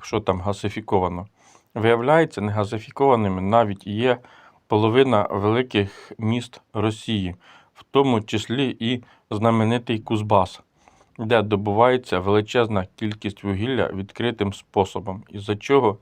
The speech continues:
цей регіон є проклятим. Тож газ є не багатство, а прокляття Росії. Чому? Зараз поясню. Це Німеччина. Колись вона купувала газ у Росії. Зараз їй цей газ не потрібен.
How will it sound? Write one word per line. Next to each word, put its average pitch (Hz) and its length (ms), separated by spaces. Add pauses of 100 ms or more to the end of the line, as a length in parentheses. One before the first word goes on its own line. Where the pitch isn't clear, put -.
цей 101 240
регіон 101 500
є 98 260 (180)
проклятим. - 540 (880)
Тож 135 260
газ 117 480
є 104 340
не 101 180
багатство, 104 640
а 101 120
прокляття 104 800
Росії. 104 540 (100)
Чому? 135 420
Зараз 110 340
поясню. 95 440 (1040)
Це 151 360
Німеччина. 117 720
Колись 131 360
вона 104 300
купувала 95 580
газ 98 380
у 92 120
Росії. 82 500 (420)
Зараз 131 500
їй 117 160
цей 110 180
газ 104 300
не 104 160
потрібен. - 520